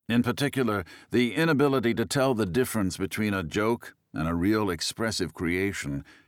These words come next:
keeps cropping up in Menand's vision of cultural progress by means of misreadings. Elvis Presley felt little commitment to,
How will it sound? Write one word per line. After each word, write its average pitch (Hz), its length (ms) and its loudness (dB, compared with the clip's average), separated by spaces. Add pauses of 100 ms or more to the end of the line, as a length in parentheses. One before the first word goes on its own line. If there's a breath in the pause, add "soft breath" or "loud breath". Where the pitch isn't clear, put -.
(160 loud breath)
keeps 107 320 -2
cropping 120 440 -2
up 113 160 -2
in 82 140 0
Menand's 90 460 0
vision 71 340 -4
of 69 200 -6
cultural 85 440 -4
progress 71 640 -6
by 73 240 -4
means 82 400 -2
of 78 140 -6
misreadings. 71 840 -6 (800 soft breath)
Elvis 107 380 0
Presley 101 480 0
felt 98 320 -4
little 113 240 2
commitment 104 540 0
to, 82 240 -4